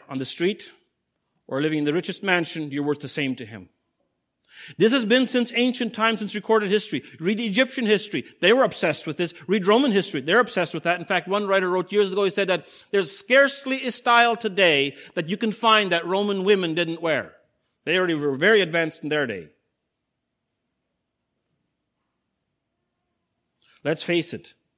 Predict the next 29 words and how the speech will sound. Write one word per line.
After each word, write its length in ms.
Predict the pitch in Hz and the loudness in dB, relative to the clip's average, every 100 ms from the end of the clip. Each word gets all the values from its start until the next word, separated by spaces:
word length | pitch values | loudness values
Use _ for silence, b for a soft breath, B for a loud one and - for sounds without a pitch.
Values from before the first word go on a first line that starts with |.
| _ b b - | _ b b -8
The 80 | 143 | -2
world 320 | 160 190 190 | 0 2 0
is 120 | - | -4
trying 360 | - 190 175 156 | -4 -2 0 -2
to 180 | 170 156 | -8 -6
reinvent 640 | 196 214 180 170 170 165 - | -4 -4 -4 -2 -2 -4 0
us 560 | 160 117 - - - - _ b b | 0 0 -6 -6 -10 -14 _ b b
into 260 | 160 - 165 | -10 -6 -4
its 260 | 247 247 - 240 | 0 -2 0 0
image, 560 | 190 123 92 - - _ _ _ _ _ _ - | 2 0 -6 -14 -16 _ _ _ _ _ _ -8
and 140 | 135 | -6
it's 160 | 127 - | -6 -8
destructive. 800 | 120 - 123 107 - 87 - - _ _ _ _ _ _ _ _ _ _ | -14 -10 -12 -12 -18 -20 -20 -20 _ _ _ _ _ _ _ _ _ _
You 220 | 131 175 233 | -6 -4 -2
are 140 | 143 | -4
fearfully 800 | - 165 156 - 143 135 117 _ _ _ _ _ | -4 0 0 -2 -4 -4 -4 _ _ _ _ _
and 180 | 131 123 | -6 -4
wonderfully 560 | 143 143 131 - 127 127 | -2 -2 -4 -4 -6 -4
made, 460 | 127 127 123 107 b b b - | -4 -4 -4 -8 b b b -6
and 220 | 139 135 | -4 -2
you 160 | 156 | -6
cannot 800 | 147 - 143 135 135 123 113 - | -8 -6 -4 -2 -2 -2 -6 -10
improve 480 | 117 - 131 123 110 | -16 -12 -10 -8 -10
on 180 | 120 113 | -12 -8
that 220 | 113 120 | -10 -10
image 240 | 117 110 | -14 -14
in 100 | 113 | -14
God's 300 | 104 104 98 | -12 -12 -12
eyes. 520 | - 80 82 - - | -18 -20 -20 -20 -20